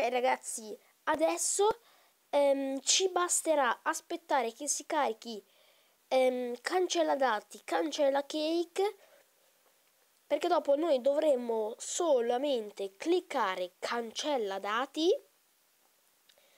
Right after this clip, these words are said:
Aspettiamo un secondo. Ecco qua ragazzi, totale centootto megabyte,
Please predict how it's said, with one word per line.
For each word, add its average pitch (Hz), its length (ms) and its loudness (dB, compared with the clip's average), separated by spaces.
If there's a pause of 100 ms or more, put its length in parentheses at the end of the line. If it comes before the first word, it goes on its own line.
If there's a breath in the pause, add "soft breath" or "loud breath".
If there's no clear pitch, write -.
(380 soft breath)
Aspettiamo 233 1120 -4
un 240 420 -6
secondo. 349 1000 0 (1600)
Ecco 233 300 -8
qua 285 160 0
ragazzi, 320 640 2 (1400 soft breath)
totale 277 420 0
centootto 320 960 -2
megabyte, 190 800 -6